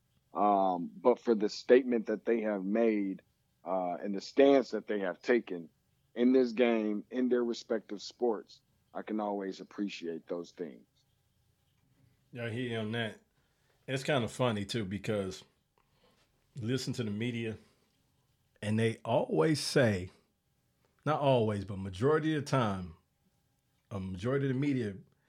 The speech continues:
Speaker 2: say they, they tired of the clear-cut, cookie-cutter answers, company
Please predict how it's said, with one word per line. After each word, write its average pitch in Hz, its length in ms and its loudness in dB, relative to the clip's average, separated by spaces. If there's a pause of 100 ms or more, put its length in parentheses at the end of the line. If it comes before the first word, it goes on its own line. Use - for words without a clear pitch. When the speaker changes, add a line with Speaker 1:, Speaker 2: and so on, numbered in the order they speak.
(460)
Speaker 2:
say 110 280 -4
they, 113 300 -4 (240)
they 107 220 -10 (100)
tired 123 300 0
of 104 140 -4
the 95 220 -8 (1000)
clear-cut, 110 680 -2 (460)
cookie-cutter 113 500 -4
answers, 107 800 -4
company 110 500 -4